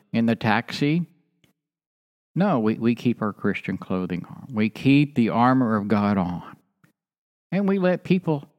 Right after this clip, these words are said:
let the light of Christ be shown and reflected in us.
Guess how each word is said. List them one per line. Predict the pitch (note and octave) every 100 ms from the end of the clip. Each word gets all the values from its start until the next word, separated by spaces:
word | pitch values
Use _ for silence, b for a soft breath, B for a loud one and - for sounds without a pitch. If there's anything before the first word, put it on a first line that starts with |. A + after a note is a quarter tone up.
| _
let | D3+ G3
the | G#3+
light | F3+ F#3 F#3+
of | F3
Christ | - A#2+ F#2+ - - - C4+ E3+ _ _ _ _ _
be | A2+ A2
shown | - A2 G#2+ G2+
and | G2+ F#2+
reflected | F#2 - F2+ - F#2+
in | F2+ E2+
us. | - - F#2+